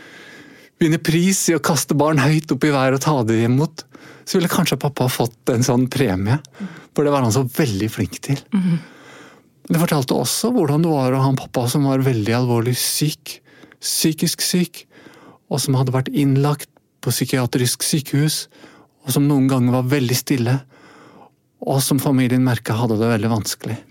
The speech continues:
Speaker 2: Mm.
Speaker 1: Så noen sier alt.
Speaker 2: Mm.
Speaker 1: Eller jeg vet ikke alt, men veldig mye.
Speaker 2: Og med en gang?
Speaker 1: Og med en gang.
Speaker 2: Mm. Hva
Speaker 1: Mens
Speaker 2: slags
Speaker 1: andre
Speaker 2: tanker gjør du deg da når, når det er en sånn type, eh, familie du får servert, holdt jeg på å si?
Speaker 1: Jeg tror nok, fordi jeg jobber med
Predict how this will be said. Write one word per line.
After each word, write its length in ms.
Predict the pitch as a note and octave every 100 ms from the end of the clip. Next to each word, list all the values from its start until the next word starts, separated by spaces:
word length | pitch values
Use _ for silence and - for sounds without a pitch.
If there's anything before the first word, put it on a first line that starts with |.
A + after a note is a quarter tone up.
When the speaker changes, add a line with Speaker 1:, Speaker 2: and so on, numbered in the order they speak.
| -
Speaker 2:
Mm. 160 | G3 D#3+ - _ -
Speaker 1:
Så 140 | D4
noen 220 | D4+ A3
sier 220 | A#3+ A3 -
alt. 340 | A#3+ C4 - - _
Speaker 2:
Mm. 280 | B3+ G#3 F#3+ - -
Speaker 1:
Eller 120 | B2+
jeg 80 | A2+
vet 140 | -
ikke 140 | - -
alt, 240 | - - -
men 140 | C#3
veldig 320 | C#3 F#2+ G2
mye. 340 | B2 A2+ G2 B2+ - _ - - -
Speaker 2:
Og 100 | G3+
med 140 | F#3+
en 140 | E3+
gang? 220 | E3 E3+ B3 - -
Speaker 1:
Og 100 | G3+
med 160 | A3+
en 260 | C3+ B2+ E3
gang. 200 | C3+ A#2+ -
Speaker 2:
Mm. 240 | A3 F#3+
Hva 520 | - - - - -
Speaker 1:
Mens 100 | F#3+ B3
Speaker 2:
slags 120 | G#3
Speaker 1:
andre 160 | C#4+
Speaker 2:
tanker 240 | A3+ A3+ G#3+
gjør 140 | F#3+
du 80 | F#3
deg 180 | F#3 F#3
da 120 | F3+
når, 260 | F3 F3+ F3+
når 200 | G3 F#3
det 100 | F#3
er 160 | F#3+ G3
en 100 | F#3+
sånn 220 | F3 E3
type, 260 | - E3 E3
eh, 760 | E3 E3+ - - - F#3 F#3 -
familie 480 | - F#3 F3 E3 F3+
du 100 | F3+
får 340 | F3+ F3+ F3 - - - - _
servert, 520 | - F3+ F3 F#3+ - -
holdt 140 | G3+
jeg 80 | G3
på 60 | G3
å 60 | G3+
si? 100 | G#3+ - _
Speaker 1:
Jeg 120 | C3+ C3
tror 300 | - A#2 G#2
nok, 220 | A2+ C3+ - - -
fordi 300 | - C3+ A#2
jeg 160 | A#2+
jobber 260 | B2+ A2 A#2+
med 280 | A#2 A#2